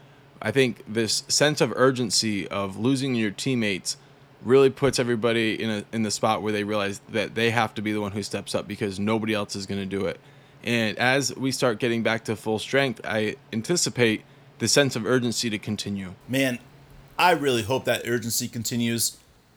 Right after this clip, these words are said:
Speaker 2: I look at Gleyber Torres as being that guy that could step up to change the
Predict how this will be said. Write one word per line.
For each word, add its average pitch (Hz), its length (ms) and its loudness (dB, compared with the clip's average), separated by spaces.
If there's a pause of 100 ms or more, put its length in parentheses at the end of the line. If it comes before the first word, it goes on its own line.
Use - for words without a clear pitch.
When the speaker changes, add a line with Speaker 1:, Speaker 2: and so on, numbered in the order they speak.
Speaker 2:
I 139 80 0
look 151 220 2
at 120 80 -6
Gleyber 120 340 0
Torres 120 480 2
as 107 240 -2
being 127 280 -2
that 120 180 0
guy 113 200 2
that 104 140 -6
could 92 140 -4
step 110 340 0
up 107 160 -2
to 98 60 -12
change 120 440 0
the 110 220 -2